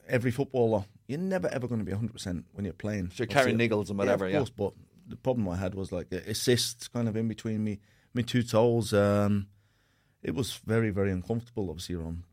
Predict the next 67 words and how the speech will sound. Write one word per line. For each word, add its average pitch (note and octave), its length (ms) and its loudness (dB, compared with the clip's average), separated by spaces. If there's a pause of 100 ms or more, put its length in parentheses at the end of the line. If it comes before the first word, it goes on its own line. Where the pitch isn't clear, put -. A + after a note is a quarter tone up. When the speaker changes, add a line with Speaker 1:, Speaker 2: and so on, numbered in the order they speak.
Speaker 1:
painkillers G#2 600 -6
to F2+ 80 -12
try F#2 180 -8
and F#2+ 100 -4
get F2+ 140 -12
through B2 240 -4
it. A#2+ 260 -2
And, F2 360 -6
um, F2 580 -4
had - 120 6
Speaker 2:
Which A#2+ 80 2
Speaker 1:
the A#2+ 40 6
Speaker 2:
foot G3 80 12
Speaker 1:
op-, D#3+ 60 4
Speaker 2:
was E3+ 140 8
it? E3 60 6
Was C3+ 120 2
it - 20 -4
the A2+ 60 -4
one C#3+ 160 -2
you B2 60 -2
Speaker 1:
it - 60 -8
Speaker 2:
kicked C#3+ 120 -4
Speaker 1:
was A2+ 80 -6
Speaker 2:
with? G#2 160 0
Speaker 1:
the - 120 -8
right G#2 160 -2
foot. - 200 -14 (180)
Speaker 2:
Okay, G2 300 -6 (280)
your G2 100 -6
Speaker 1:
Yeah. F#2+ 40 -4
Speaker 2:
standing A#2 300 -2
foot. A2 160 -6 (320)
Speaker 1:
Yeah. A#1+ 160 -14 (360)
So G2 120 -4
it G#2+ 80 -4
was, - 200 -4
uh, A2+ 40 0 (120)
it - 140 -6
was, - 220 -6
it B2+ 180 -4
was, A#2+ 160 -2
it - 160 -4
was B2 200 0
painful A2 480 -2 (260)
'cause - 100 -20
obviously D2+ 240 -10
it's - 120 -12
nipping G#2 280 -4
away G2 220 -2
at F#2+ 100 -8
the G2+ 80 -12
nerves G2+ 460 -4
and F#2 140 -4
that. F#2 120 -6 (100)
But G2 220 -4 (720)
yeah, E3 200 6
it D#3 160 0
wasn't. A#2 320 -2 (100)
I - 20 -6
would A#2 140 -6
like A#2 220 0
to A#2+ 80 -4
have - 260 -6 (100)
gone A2 160 0
in A2 140 0
there G#2 300 0